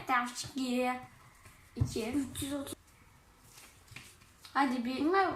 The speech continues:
Speaker 2: al, elinde.
Speaker 1: hadi bir şey olsun. Bir yeni kere.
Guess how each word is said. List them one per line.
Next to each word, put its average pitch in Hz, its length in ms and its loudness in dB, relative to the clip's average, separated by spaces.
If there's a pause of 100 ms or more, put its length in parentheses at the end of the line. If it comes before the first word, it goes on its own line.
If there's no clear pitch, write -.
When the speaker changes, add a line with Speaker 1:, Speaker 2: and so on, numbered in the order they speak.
Speaker 2:
al, 370 280 4 (200)
elinde. 294 240 2
Speaker 1:
hadi - 240 2
bir 254 40 0
şey 254 300 -2
olsun. 233 460 -4 (580)
Bir 254 80 0
yeni 240 360 2
kere. 226 380 2